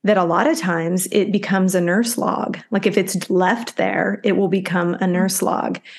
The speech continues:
Um, I see this, like, I'm very fortunate to live not very far from the redwoods. And when you walk through a redwood forest, you will see, you know, this tree that's fallen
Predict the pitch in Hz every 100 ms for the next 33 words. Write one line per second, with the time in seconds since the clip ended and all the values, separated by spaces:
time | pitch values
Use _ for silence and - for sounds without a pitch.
0 | - - 190 175 180 196 208 202 190 190
1 | 180 160 _ _ _ - - 180 180 170
2 | 196 202 202 185 180 180 165 - 175 185
3 | 165 190 180 175 180 175 170 175 170 170
4 | 165 180 170 170 190 208 175 160 160 165
5 | 180 - - - 190 175 170 170 - -
6 | - 180 170 175 175 170 180 165 - 185
7 | 190 180 170 170 - - - _ - 190
8 | 170 165 - - 247 240 175 160 160 -
9 | - - 202 180 165 170 - - - -
10 | 220 196 190 - 214 190 180 -